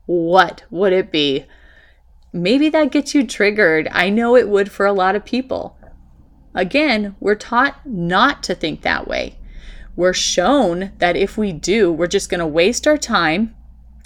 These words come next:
and we're gonna fail. And I will say one last thing on the matter, okay? <laughs> I am a nineteen eighty-three baby, okay? So when I graduated high school, of course, the internet was around and we started getting phones and all of these things were going on. And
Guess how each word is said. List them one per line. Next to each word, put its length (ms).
and 400
we're 200
gonna 180
fail. 400
And 100
I 60
will 100
say 220
one 200
last 260
thing 160
on 100
the 60
matter, 360
okay? 380
<laughs> 960
I 160
am 280
a 400
nineteen 480
eighty-three 460
baby, 560
okay? 420
So 280
when 180
I 140
graduated 640
high 200
school, 340
of 100
course, 260
the 200
internet 400
was 180
around 400
and 140
we 60
started 400
getting 280
phones 560
and 140
all 220
of 100
these 180
things 240
were 80
going 320
on. 300
And 240